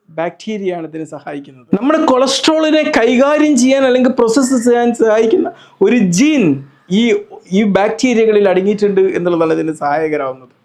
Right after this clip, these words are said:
ഇനി യു ബാക്ടീരിയം എന്ന് പറയുന്ന മറ്റൊരു പ്രൊബയോട്ടിക് ബാക്ടീരിയ കൂടി ഇതിൻ്റെ കൂടെ സഹായത്തിലുണ്ടെങ്കിൽ കാര്യം ഒന്നുകൂടി എളുപ്പമാവും എന്നാണ് പറയുന്നത്. കാര്യം പറഞ്ഞാൽ മാത്രം പോരല്ലോ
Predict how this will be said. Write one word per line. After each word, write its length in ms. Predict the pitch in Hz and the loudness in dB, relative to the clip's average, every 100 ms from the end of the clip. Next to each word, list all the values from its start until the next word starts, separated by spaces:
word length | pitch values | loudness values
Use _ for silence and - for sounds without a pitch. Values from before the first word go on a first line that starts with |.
| - | -8
ഇനി 220 | 196 262 330 247 | -2 0 2 2
യു 120 | 247 330 349 302 | 2 2 2 0
ബാക്ടീരിയം 640 | 285 285 - 294 285 294 269 | 0 -2 0 2 2 2 2
എന്ന് 140 | 254 247 | 2 2
പറയുന്ന 280 | 247 240 247 | 0 0 0
മറ്റൊരു 440 | 208 208 - 302 254 | 0 0 0 0 2
പ്രൊബയോട്ടിക് 540 | 247 240 240 233 220 | 0 2 0 -2 -2
ബാക്ടീരിയ 360 | 220 214 233 233 | -2 -2 -2 0
കൂടി 220 | 220 226 | 0 -2
ഇതിൻ്റെ 480 | - - _ 196 214 220 | -4 -14 _ 0 0 0
കൂടെ 220 | 220 277 | 2 2
സഹായത്തിലുണ്ടെങ്കിൽ 960 | 262 220 226 240 233 233 220 208 196 190 247 220 - _ _ _ _ _ _ _ _ 175 | 0 -2 0 0 0 -2 0 0 0 2 2 -2 -6 _ _ _ _ _ _ _ _ -2
കാര്യം 400 | 180 214 208 190 | 0 2 0 0
ഒന്നുകൂടി 380 | 196 220 254 262 214 | 0 2 2 2 0
എളുപ്പമാവും 420 | 208 208 190 180 | 0 0 0 -2
എന്നാണ് 180 | 170 151 | -4 -8
പറയുന്നത്. 320 | 143 139 139 - _ _ _ | -8 -14 -20 -20 _ _ _
കാര്യം 420 | 165 180 220 269 254 | -2 0 0 2 2
പറഞ്ഞാൽ 280 | 226 233 269 | 2 0 0
മാത്രം 360 | 262 254 240 | 0 -2 -2
പോരല്ലോ 380 | 202 185 165 151 | -2 -4 -4 -6